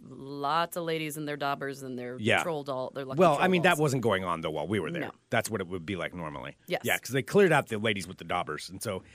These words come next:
Speaker 2: we watched,
Speaker 1: Well, they
Speaker 2: uh,
Speaker 1: cleared out the daubers, not the ladies.
Speaker 2: Well, yeah, no, there was definitely a lot of the
Speaker 1: <laughs> Yeah.
Speaker 2: ladies. Actually, I wanna talk about here, here in just a second anyway, but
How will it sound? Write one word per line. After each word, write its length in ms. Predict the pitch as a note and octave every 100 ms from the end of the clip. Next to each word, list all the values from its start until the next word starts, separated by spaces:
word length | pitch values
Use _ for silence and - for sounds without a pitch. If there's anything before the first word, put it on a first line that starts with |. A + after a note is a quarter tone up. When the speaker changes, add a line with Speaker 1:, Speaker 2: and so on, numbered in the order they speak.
| - -
Speaker 2:
we 100 | C3+
watched, 360 | C3+ D#3+ - D4+
Speaker 1:
Well, 60 |
they 60 | D#4+
Speaker 2:
uh, 40 |
Speaker 1:
cleared 120 | D4 E4
out 80 |
the 60 | A#3+
daubers, 340 | A3 G#3+ F3
not 160 | F3 F3+
the 80 | C#3+
ladies. 500 | D3+ C#3 - - A#2
Speaker 2:
Well, 140 | C#3
yeah, 140 | C3 G#2
no, 220 | A2 -
there 100 | -
was 100 | B2
definitely 260 | E3 C3 C3
a 40 |
lot 100 | A#2
of 80 | G#2+
the 40 | F#2+
Speaker 1:
<laughs> 20 |
Yeah. 60 |
Speaker 2:
ladies. 280 | G#2 F3+ E3+ - - - _
Actually, 220 | C3+ C#3 D3+
I 20 |
wanna 180 | F#3 C3+
talk 180 | C#3
about 200 | A2 G2
here, 180 | E2 F2+ - -
here 160 | G#2 G2+
in 100 | F#2
just 180 | F#2
a 40 | F#2
second 240 | F#2+ F2
anyway, 280 | F2 E2+ E2 - -
but 160 | A2+